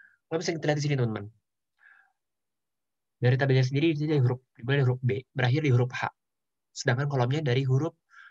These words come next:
K sampai ke huruf L. Cukup dekat dari pesawatnya. Oke.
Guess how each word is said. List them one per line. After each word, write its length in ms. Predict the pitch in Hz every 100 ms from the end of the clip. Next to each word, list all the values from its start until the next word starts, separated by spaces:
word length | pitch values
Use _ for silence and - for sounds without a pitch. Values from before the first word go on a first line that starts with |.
| _ _ _
K 240 | - 113 131 _ _ _ _ _ _ _
sampai 800 | - 123 120 131 156 175 190 - _
ke 240 | 160 160
huruf 320 | 139 135 156 147 _ _ _ _ _ _ _ _ _ _
L. 240 | 127 104 107 - _ _ _ _ _ - - _ _ _ _ _ _ _ _ _ _ _ _
Cukup 320 | 147 151 131
dekat 160 | - 127
dari 160 | 117 110
pesawatnya. 560 | 117 110 107 - 98 95 _ _ _ _ _ _ _ _ _ _ _ _ _ _ _ _ _ _ _ _ _ _ _ _
Oke. 240 | - 143